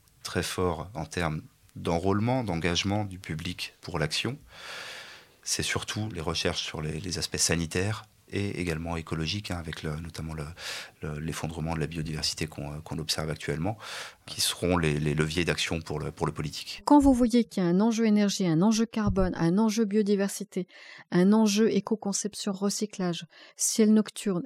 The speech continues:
Speaker 2: et cetera, santé, vous vous dites, mais oui, c'est vraiment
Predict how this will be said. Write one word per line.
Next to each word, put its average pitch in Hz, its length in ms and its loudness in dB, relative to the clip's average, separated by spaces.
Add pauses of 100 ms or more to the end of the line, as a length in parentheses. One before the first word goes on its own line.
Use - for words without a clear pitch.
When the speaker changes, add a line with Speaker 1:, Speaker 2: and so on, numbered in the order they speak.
Speaker 2:
et 170 120 -4
cetera, 190 600 0 (440)
santé, - 580 2 (420)
vous 180 100 4
vous 190 140 4
dites, 339 280 0 (280)
mais 170 160 2
oui, 294 120 4 (100)
c'est - 240 -4
vraiment 208 320 -2